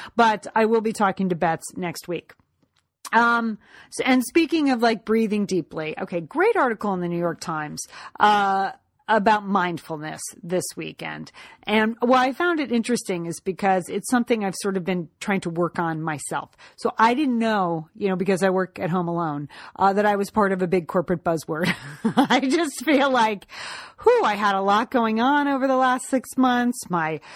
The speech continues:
you know, my attention was really bifurcated, and, and now I have to get back to writing fiction, which is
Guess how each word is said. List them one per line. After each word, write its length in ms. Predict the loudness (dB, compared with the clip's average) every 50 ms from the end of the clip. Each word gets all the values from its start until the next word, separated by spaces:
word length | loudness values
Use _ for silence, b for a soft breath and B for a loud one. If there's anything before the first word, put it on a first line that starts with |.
| B B B B
you 140 | -4 -2 0
know, 140 | 0 2
my 160 | 2 2 2 2
attention 680 | 0 -2 -2 0 0 2 2 2 2 0 0 2 0
was 180 | 0 -2 -2 0
really 220 | 0 2 2 2
bifurcated, 1080 | 0 0 0 0 0 -2 -6 -8 -4 0 0 2 2 2 2 2 2 2 0 0 0
and, 200 | -2 -2 -2 -4 B B B B B B
and 160 | -2 0 2
now 220 | 4 4 4 2
I 60 | 2
have 160 | 0 -2 -4 -4
to 100 | -2 -2
get 160 | 0 2 2
back 240 | 2 2 2 0 -2
to 100 | -4 -2
writing 240 | 0 0 -2 -2
fiction, 580 | -6 -4 -2 -2 -2 -2 -2 -2 0 0 0 0
which 220 | -2 -4 -6 -6
is 100 | -8 -8